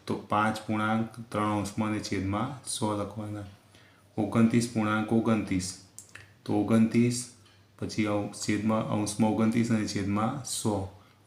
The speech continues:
ઓગણત્રીસ પૂર્ણાંક ઓગણત્રીસ શતાંશ. છ નંબર, દશાંશ સ્વરૂપની સંખ્યા દ્વારા ખાલી જગ્યા પૂરો. પહેલી રકમ છે પંદર વત્તા આઠ દશાંશ,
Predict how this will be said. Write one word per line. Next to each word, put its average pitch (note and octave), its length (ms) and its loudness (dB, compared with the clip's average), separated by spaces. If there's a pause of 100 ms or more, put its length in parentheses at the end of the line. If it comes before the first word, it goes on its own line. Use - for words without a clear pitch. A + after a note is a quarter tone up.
(120)
ઓગણત્રીસ G#2 400 2
પૂર્ણાંક G#2 440 0
ઓગણત્રીસ G2+ 640 -2
શતાંશ. G2+ 580 0 (800)
છ - 120 0
નંબર, A2 540 6
દશાંશ A2 400 2
સ્વરૂપની G#2+ 720 0 (500)
સંખ્યા A2 460 0
દ્વારા A2 400 0
ખાલી G#2+ 340 -2
જગ્યા G#2 560 -2 (260)
પૂરો. G2+ 380 0 (1300)
પહેલી A2+ 320 6
રકમ G#2+ 280 -2
છે A2 180 -2
પંદર A2 480 2
વત્તા A2+ 800 0 (140)
આઠ G#2 300 -2
દશાંશ, G#2 440 -2